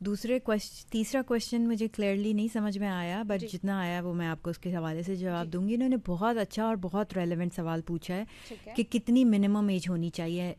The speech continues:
Speaker 1: बच्चों की। तो बच्चों की
Speaker 2: जी।
Speaker 1: हमने एक दिन का बच्चा भी कराया है, उसको
Speaker 2: अच्छा।
Speaker 1: भी बेहोशी दी है,
Speaker 2: सही।
Speaker 1: लेकिन obviously उसमें ये डिपेंड करता है कि वो बच्चे की सर्जरी क्या हो रही, एक दिन के बच्चे की क्या सर्जरी हो सकती है।
Speaker 2: जी।
Speaker 1: तो obviously,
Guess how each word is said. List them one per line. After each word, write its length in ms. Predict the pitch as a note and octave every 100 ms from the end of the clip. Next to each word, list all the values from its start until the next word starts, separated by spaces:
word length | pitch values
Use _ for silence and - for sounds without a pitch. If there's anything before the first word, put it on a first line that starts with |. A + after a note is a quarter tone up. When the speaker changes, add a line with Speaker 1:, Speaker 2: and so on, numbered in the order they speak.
| F3
Speaker 1:
बच्चों 580 | E3 D#3+ D#3+ - F3
की। 280 | F3 G#3+ B3+ - - - -
तो 80 | A3
बच्चों 460 | F#3 F#3+ - C4+
की 160 | C4 A#3+
Speaker 2:
जी। 160 | B3+
Speaker 1:
हमने 300 | A#3+ A3 A3
एक 540 | A#3+ - G#3 A#3+ - -
दिन 260 | E3+ G3 G3+
का 140 | A3
बच्चा 320 | F#3 F3 F3+
भी 120 | E3 D#3+
कराया 440 | E3 D3+ D#3 D#3
है, 180 | E3 D#3+ - - -
उसको 240 | - A#3
Speaker 2:
अच्छा। 140 | F#3+
Speaker 1:
भी 120 | G3 A3
बेहोशी 460 | G3 D#3+ D3+ D#3+
दी 200 | - D3
है, 140 | D#3+ F#3 - -
Speaker 2:
सही। 140 | E3+
Speaker 1:
लेकिन 260 | G3+ A3+ A3
obviously 520 | G3 F#3+ A3 - B3+
उसमें 260 | A#3 A3+
ये 280 | A3 F3 G#3
डिपेंड 320 | A3 A3+ G#3
करता 320 | G3+ G3 - G3+
है 300 | G3+ G3+ A3
कि 140 | A3+
वो 200 | G#3+ G#3
बच्चे 360 | F#3 F3+ - G3
की 140 | A3+
सर्जरी 600 | - F3+ E3+ F#3 G3+ A3 - -
क्या 160 | G3
हो 240 | F#3+ F#3+ E3+
रही, 220 | E3 F3+
एक 240 | G#3 G#3+ F#3+
दिन 160 | G#3+
के 100 | G#3+
बच्चे 320 | G#3 G3+ G#3
की 120 | G3+ G#3
क्या 200 | G#3 F#3
सर्जरी 440 | F#3+ E3 D#3 E3
हो 140 | D#3+
सकती 300 | D#3+ E3+ -
है। 60 | F3
Speaker 2:
जी। 80 | G#3
Speaker 1:
तो 200 | - G3+
obviously, 420 | F#3 A3 A3+ B3+